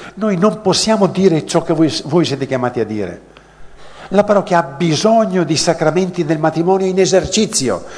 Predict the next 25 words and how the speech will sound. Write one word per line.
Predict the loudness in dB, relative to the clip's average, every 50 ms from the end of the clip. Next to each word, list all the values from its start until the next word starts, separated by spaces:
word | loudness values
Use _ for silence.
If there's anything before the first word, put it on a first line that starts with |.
| -16 -18 -10
come | -4 -2 -2 0
una | 2 2 0
diocesi | 2 4 2 2 2 2 0 0 2
ha | 0
bisogno | 0 0 -2 0 0 0 0
di | -2 -2 -2
sacramenti | -2 -2 0 0 0 0 0 -4 -4 0
dell'ordine | 0 2 4 6 4 4 4 2 -2 -2
in | 0 0
esercizio. | 0 0 0 0 -2 0 -2 -2 -2 -2 0 0 0 0 0 -4 -14 -18 -18 -18 -18 -18 -18 -4 -4
Capite | -2 -2 0 0 0
la | 0
parola? | 2 2 2 2
In | 2 4
esercizio, | 2 4 4 2 0 2 0 -2 0 -2 -2 -2 -2 -2 -2 -6 -16 -20 -20 -20 -20 -18 -12 -2
in, | 0 0 0
in | 2 2 0 2 2
effettivo | 2 0 4 2 2 2 4 -2 0 4 4 4
movimento. | 4 4 2 0 0 2 2 2 2 0 0 -2 -4 -4 -4 -12 -18 -16
Così | -2 0 0 2 2 4
la | 2 4
parrocchia | 4 4 2 2 2 2 0 0
ha |
bisogno | 2 0 0 2 2 2 4 2 0
di | 0 2 0 0 0